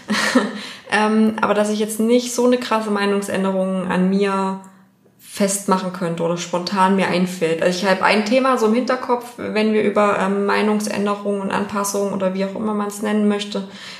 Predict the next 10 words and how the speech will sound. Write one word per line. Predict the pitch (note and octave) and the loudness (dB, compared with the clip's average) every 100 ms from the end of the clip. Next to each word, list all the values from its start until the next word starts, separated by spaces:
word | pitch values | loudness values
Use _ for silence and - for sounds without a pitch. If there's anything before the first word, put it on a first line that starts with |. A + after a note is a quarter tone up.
| - B3+ | -2 2
reden, | C4 D4+ D#4 | 2 2 -2
über | B3+ A#3+ | 0 0
das | A3+ - - - | -2 -4 -8 -12
ich | - - - | -14 -16 -12
dann | - G#3+ G#3+ A3 | -2 0 2 0
sprechen | G#3+ - A3+ A#3 | 0 0 2 2
möchte, | A3+ A#3 A3+ | 2 0 0
aber | G#3 | 2
so | G3+ | 0
richtig, | G3+ B3+ B3 - B3+ | 2 2 2 -2 -2